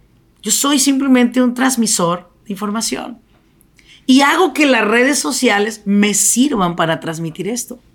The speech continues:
Para disparar un negocio así, de cero. Ahora sí, como decimos, ¿cuánto, en cuánto tiempo tu carro llega de cero a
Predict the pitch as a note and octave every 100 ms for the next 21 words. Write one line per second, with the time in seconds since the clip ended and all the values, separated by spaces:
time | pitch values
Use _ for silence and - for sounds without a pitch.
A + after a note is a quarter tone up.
0 | _ _ _ _ _ - F#3 F#3+ F#3+ -
1 | - - G3 B3 F4 F4+ E4+ A3+ A#3 G#3+
2 | E3+ - - A#3+ F3 - - _ _ -
3 | F#3+ - - C#4 C4+ F3 E3+ - _ _
4 | _ - F#3 G#3 B3 C4 B3 F#3+ F#3 G#3
5 | G#3+ - _ - B3 C4 B3+ E4 - _
6 | - - A3 A3 D4 C4+ C4 C4+ B3 C#3+
7 | - - F3 E3+ G3+ F3 F3 F#3+ G3 -
8 | - _ _ _ - F#3 - G#3 G#3+ A#3
9 | A#3+ - - - - F#3+ G#3+ A3+ -